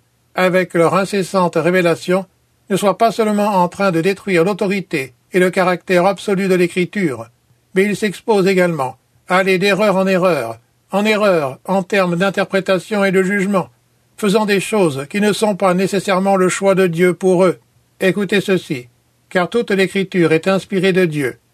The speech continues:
et utile pour enseigner, réfuter, redresser et apprendre à mener une vie conforme à la volonté de Dieu. Ainsi, l'homme de Dieu se trouve quoi ?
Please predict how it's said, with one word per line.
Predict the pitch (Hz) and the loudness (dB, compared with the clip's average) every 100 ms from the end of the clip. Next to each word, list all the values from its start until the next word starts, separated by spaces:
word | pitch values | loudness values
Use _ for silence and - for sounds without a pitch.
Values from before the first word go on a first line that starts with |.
| _ | _
et | 180 | -2
utile | 202 185 220 208 | -2 -2 -2 -2
pour | 180 196 | 0 0
enseigner, | 190 180 196 180 151 117 - _ _ - | 2 0 0 0 -2 -6 -12 _ _ -4
réfuter, | 165 190 202 190 165 131 - _ _ - | -2 -2 -4 -4 -4 -4 -8 _ _ -6
redresser | 147 196 190 180 - 131 123 _ _ _ - | -2 0 0 -2 -6 -8 -8 _ _ _ 0
et | 180 | 0
apprendre | 175 202 208 175 | 0 -2 0 2
à | |
mener | 175 190 202 | 2 0 0
une | 190 | 0
vie | 170 196 | 0 -2
conforme | 185 196 185 - 180 143 | -2 -2 -2 0 0 0
à | 151 | 0
la | 165 | 0
volonté | 175 175 170 175 | 2 0 0 0
de | 170 | 0
Dieu. | 165 147 117 - _ _ _ | 0 -4 -10 -12 _ _ _
Ainsi, | 175 165 220 190 | -2 0 0 2
l'homme | 220 214 | 2 2
de | 190 | 2
Dieu | 175 208 | 2 0
se | 220 190 | -2 -4
trouve | - 175 - | -2 -2 -4
quoi ? | - 165 127 | -4 -2 -2